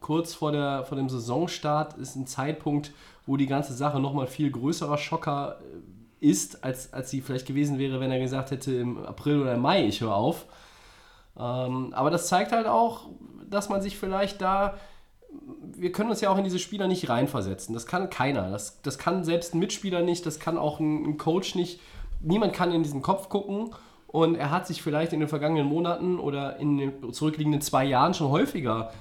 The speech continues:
mit diesem Gedanken auseinandergesetzt. Lohnt sich das für mich noch?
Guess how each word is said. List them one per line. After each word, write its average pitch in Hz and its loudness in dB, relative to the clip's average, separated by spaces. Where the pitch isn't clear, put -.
mit 131 -4
diesem 123 -2
Gedanken 120 0
auseinandergesetzt. 127 0
Lohnt 214 4
sich 226 0
das 120 0
für 123 -2
mich 113 -2
noch? 117 -4